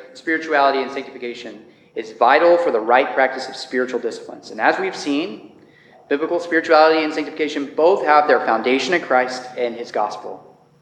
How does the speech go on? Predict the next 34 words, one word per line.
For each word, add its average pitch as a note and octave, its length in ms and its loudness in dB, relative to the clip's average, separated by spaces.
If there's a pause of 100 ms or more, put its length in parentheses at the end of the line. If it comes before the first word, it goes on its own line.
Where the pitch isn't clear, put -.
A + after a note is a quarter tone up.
(420)
So C#3+ 480 2 (100)
we D#3 100 0
need E3+ 680 -2
to D#3 460 -4
guard E3 460 4
against C#3+ 300 -2
any C#3+ 200 -4
legalism, D3 960 -2 (360)
legalistic E3+ 500 4
view D#3+ 300 0
of C3+ 280 2
the C3+ 220 0
spiritual C3 360 -2
disciplines. B2 680 -8 (500)
I'm - 40 -20
gonna A2+ 140 -6
explain D3+ 280 0
it C3+ 80 -2
for B2+ 140 2
you. B2 400 0 (720)
If A#2+ 160 -8
you G#2+ 80 -8
didn't D3+ 260 0
read D3+ 140 -4
your C#3 80 -2
Bible C3+ 260 4
this - 240 -8
morning, F#2+ 340 -12 (1400)
it's - 140 -8
okay. F#2+ 520 -4
There's A#2 140 -4
grace G2+ 240 0
for - 80 -6
that. - 320 -12